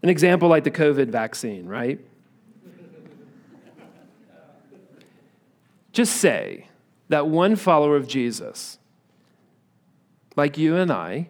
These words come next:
maybe, ministers to a people group in another country on the other side of the globe. And because of covid, they're required to get the vaccine if they would like to travel back to that country or to stay in that country where their ministry is.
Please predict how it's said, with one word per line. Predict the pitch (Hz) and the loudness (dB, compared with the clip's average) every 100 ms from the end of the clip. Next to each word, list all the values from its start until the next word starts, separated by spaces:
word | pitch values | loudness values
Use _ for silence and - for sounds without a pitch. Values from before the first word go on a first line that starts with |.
| - | -6
maybe, | 113 117 185 | -6 -2 -2
ministers | 160 147 165 165 170 170 | 0 0 0 -2 -4 -4
to | - | -6
a | 147 | -4
people | 160 143 123 | -2 -4 -6
group | 104 98 | -6 -6
in | 117 | -4
another | 120 123 123 | -4 -4 -6
country | 127 135 123 - 85 - _ _ _ _ _ _ - | -6 -8 -6 -10 -12 -12 _ _ _ _ _ _ -4
on | 139 | 0
the | 143 | 2
other | 143 | 2
side | 143 139 | 0 -2
of | 127 | -2
the | 131 | -2
globe. | 156 151 82 - - _ _ _ _ _ _ _ _ _ _ _ _ - | 0 0 -4 -10 -20 _ _ _ _ _ _ _ _ _ _ _ _ -6
And | 185 | 0
because | 180 226 254 | 2 2 0
of | 202 | -2
covid, | 202 202 185 175 151 | 2 4 4 2 2
they're | 160 | 2
required | 160 - 170 160 185 123 85 82 - | 0 -2 0 2 2 0 -4 -10 -8
to | |
get | 147 147 | -4 0
the | 151 | 0
vaccine | 147 147 - 117 95 98 160 - _ _ _ _ _ | 0 -2 -6 -10 -8 -8 -10 -12 _ _ _ _ _
if | 156 | 0
they | 160 170 | 2 4
would | |
like | 165 160 | 4 2
to | 170 | -2
travel | - 165 156 147 | -4 0 0 0
back | 139 160 180 | 2 0 0
to | 147 | -8
that | 98 - | -8 -8
country | - 92 - 131 | -10 -12 -6 -2
or | 190 247 | 2 2
to | 247 | 2
stay | 175 - 165 180 | -4 0 0 2
in | 147 | 0
that | 92 - | -4 -8
country | 127 117 143 | -10 -8 -6
where | 135 131 | -4 -2
their | 131 | -2
ministry | 135 151 196 - 156 | -2 -4 -6 -8 -18
is. | 131 113 - - | -18 -18 -18 -20